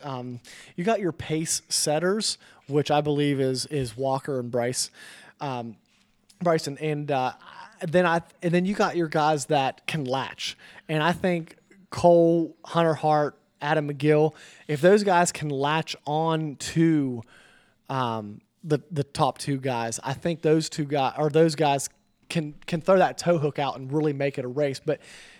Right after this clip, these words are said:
you know as well as I do, as soon as you start losing sight of those top guys,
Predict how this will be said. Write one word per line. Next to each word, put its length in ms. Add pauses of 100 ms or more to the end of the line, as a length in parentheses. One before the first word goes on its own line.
(340)
you 180
know 180
as 120
well 140
as 100
I 140
do, 160
as 80
soon 240
as 120
you 80
start 400
losing 800 (160)
sight 520 (560)
of 320
those 300
top 300
guys, 400